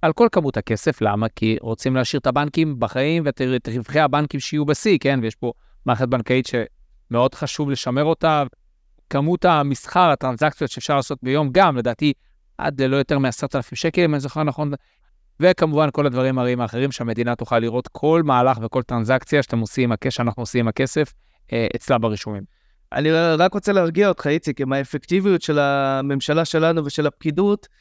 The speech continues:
Speaker 2: זה בטח יהיה אצל הנכדים שלנו, אז תהיה רגוע, אל תדאג,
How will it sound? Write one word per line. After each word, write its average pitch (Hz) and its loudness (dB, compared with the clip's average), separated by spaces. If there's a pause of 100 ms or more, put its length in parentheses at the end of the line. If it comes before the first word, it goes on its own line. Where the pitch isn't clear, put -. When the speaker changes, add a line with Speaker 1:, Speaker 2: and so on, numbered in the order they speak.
(220)
Speaker 2:
זה 269 2
בטח 269 2
יהיה 196 2
אצל 165 0
הנכדים 160 0
שלנו, 127 -2
אז 123 -8
תהיה 196 4
רגוע, 143 0
אל 135 -4
תדאג, 123 -2